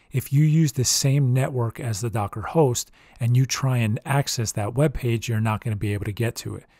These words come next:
So you have two options. The first option is in the port settings. You can go in and you can map a different port, a different local port to that container port of eighty. So you're not gonna change the container port, but you can go in and change the local port.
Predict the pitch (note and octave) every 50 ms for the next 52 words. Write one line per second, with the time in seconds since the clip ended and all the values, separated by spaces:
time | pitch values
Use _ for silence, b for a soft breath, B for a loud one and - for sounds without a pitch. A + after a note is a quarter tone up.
0 | b b b b b - C3 A#2+ A#2 G#2+ C3 C3+ - - - C#3+ B2+ A#2+ G#2+ G2
1 | - - - B2 A#2 A2+ - - b b b b b b b b C3 A2 - -
2 | D#3 F3 - - D3+ C#3 C3+ - - - C#3 C#3 - C3+ A2+ A2+ A#2 A2 G#2+ -
3 | - D#3 D#3 E3 - - - C#3+ C#3 C#3+ C#3 C3+ A2 B2 A2+ G#2 A#2 A#2+ A#2+ C3+
4 | D3 D3+ C#3+ C#3 C3+ C3 C3+ - - A#2 A#2 A#2 A#2 A2 - A2+ G#2+ G#2+ G#2+ A#2+
5 | B2 B2+ B2 - - A#2+ A2 G#2 G2+ - - C3 B2+ - - D3+ C#3 C#3 - -
6 | - - F3+ D#3+ C3 - - b b b b b C3 F#2+ - - C#3 - - E3
7 | D3+ B2+ A#2+ A#2+ B2 A#2+ - C3+ B2 - - E3+ D#3 D3 D3 - b b b b
8 | b b - - F3 E3 D#3 C#3 B2+ A#2+ - - A#2 B2 A#2 - - - D3+ C3+
9 | A#2 G2+ - - - - A2+ G#2+ - - - G2 - - - B2 A#2 G2 - -
10 | _ B B B B - C3+ B2+ A#2+ B2 C3+ D3 - - E3+ D3+ - - D#3+ D#3
11 | C3+ A#2 B2 - C3 A#2 - - G3+ F3+ C#3 - - A#2+ A#2 A#2 C3+ - - C3
12 | B2 A2+ B2 A#2+ - C3 B2+ A#2+ C3 C3 C3 C3 B2 A#2 A2 G2+ - - A2+ A2
13 | G#2+ - A#2+ A2+ A#2+ C3+ C3+ - - A#2 - - - - - -